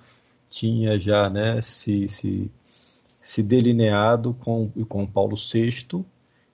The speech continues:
e a, com a morte de Paulo sexto, é, passou-se a ter, então, um certo temor, né, é, quem será o novo Papa, né? É, era, era evidente que um Papa italiano,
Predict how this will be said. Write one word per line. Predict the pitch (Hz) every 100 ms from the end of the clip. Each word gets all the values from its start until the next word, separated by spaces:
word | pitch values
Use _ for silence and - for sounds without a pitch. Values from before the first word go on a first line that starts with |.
| -
e | 120
a, | 127 135
com | - 180
a |
morte | 139 120 123 120
de | 123
Paulo | 117 117 143
sexto, | - 131 131 - - 185 165
é, | 117
passou-se | 120 143 127 - 120 147
a |
ter, | 123 123
então, | 120 123 123
um | 123
certo | - 113 117 - -
temor, | 147 110 101 107 104
né, | 98 117 127 - _ _ _ _ -
é, | 104 95 95 95 92 92 90 95 - _ _
quem | - 113
será | - 123 113
o | 113
novo | 117 123 151
Papa, | 104 82 80 87
né? | 87 110 123 - _ _ _ _ _ _ _ _ _ _ _ _ _ _
É, | - 110 107 104 101 101 98 98 104 107 123 - -
era, | 131 151 127
era | 127 151
evidente | 170 139 92 120 147 147 127
que | 127 143 139 127 98 113 - -
um | 139
Papa | 120 180 196 143
italiano, | 123 117 117 101 92 98 135 104 87